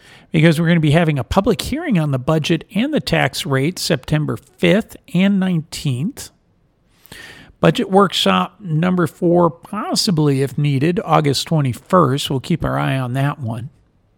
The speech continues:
And then budget and tax rate adoption, that's the second reading,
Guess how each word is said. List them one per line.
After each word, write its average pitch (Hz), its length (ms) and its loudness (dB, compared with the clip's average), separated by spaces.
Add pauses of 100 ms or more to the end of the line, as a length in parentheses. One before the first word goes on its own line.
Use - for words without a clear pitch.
(840)
And 185 260 6
then 190 420 4
budget 202 600 0
and 190 200 -2
tax 175 380 0
rate 165 240 4
adoption, 143 500 2
that's 143 260 -4
the 165 60 -2
second - 560 -2 (120)
reading, 131 400 0